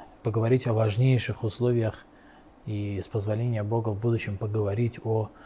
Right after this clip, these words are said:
э, важнейших препятствиях, которые встречаются на пути. Потому что, э, мы, как говорили на предыдущей встрече,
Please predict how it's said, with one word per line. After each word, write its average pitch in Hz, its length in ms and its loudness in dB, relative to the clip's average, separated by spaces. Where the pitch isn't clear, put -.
э, 101 160 -6
важнейших 104 640 0
препятствиях, 117 720 0
которые 107 300 -2
встречаются 113 600 -2
на 107 120 -2
пути. 104 420 -4
Потому 120 260 0
что, 107 380 -2
э, 92 140 -8
мы, 110 600 -2
как 107 320 -6
говорили 107 600 -2
на 101 120 -4
предыдущей 135 480 0
встрече, 117 540 0